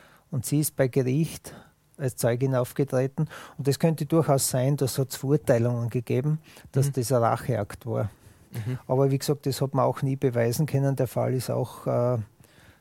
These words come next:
Speaker 1: ungeklärt.
Speaker 2: Kreditbetrug steht da. Wir haben eben die Archivartikel vor uns liegen.
Speaker 1: Ja.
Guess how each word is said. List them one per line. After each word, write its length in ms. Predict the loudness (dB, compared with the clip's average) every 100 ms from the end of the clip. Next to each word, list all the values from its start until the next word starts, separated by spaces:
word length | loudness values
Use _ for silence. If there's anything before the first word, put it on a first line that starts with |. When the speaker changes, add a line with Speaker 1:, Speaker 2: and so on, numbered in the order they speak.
| _
Speaker 1:
ungeklärt. 680 | -4 -2 -2 -2 -2 -4 -12 -20 -20 -20 -20 -20 -20 _
Speaker 2:
Kreditbetrug 1000 | -8 -8 -6 -6 -4 -6 -4 -2 -4 -4 -14 -20 -20 -20 -16
steht 300 | -8 -6 0
da. 180 | 0 0 -6 _ _ _
Wir 100 | -4
haben 140 | -2
eben 280 | -2 -2 -2
die 320 | 0 0 -2 -4
Archivartikel 800 | -8 -8 -10 -10 -10 -10 -10 -12
vor 200 | -8 -8
uns 220 | -8 -8
liegen. 300 | -6 -4 -6 -4
Speaker 1:
Ja. 260 | 0 2